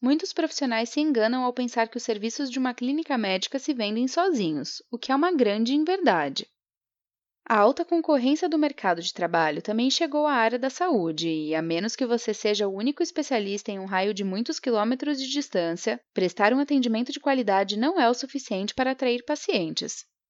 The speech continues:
As pessoas precisam saber que você é um bom profissional. Para que isso aconteça, a melhor estratégia é investir em marketing médico.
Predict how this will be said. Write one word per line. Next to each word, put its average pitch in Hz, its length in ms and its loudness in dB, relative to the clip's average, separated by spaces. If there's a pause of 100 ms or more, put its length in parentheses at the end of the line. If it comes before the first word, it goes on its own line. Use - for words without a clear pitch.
As - 140 -2
pessoas 247 420 0
precisam 269 460 -4
saber 226 340 0
que 247 140 -4
você 240 300 2
é 294 40 4
um 330 140 0
bom 247 160 2
profissional. 320 760 -2 (720)
Para 220 220 2
que 269 160 2
isso 339 160 2
aconteça, 202 760 0
a 240 80 -2
melhor 294 380 6
estratégia 190 680 0
é - 20 0
investir 202 420 0
em 339 80 4
marketing 240 540 2
médico. 190 560 -2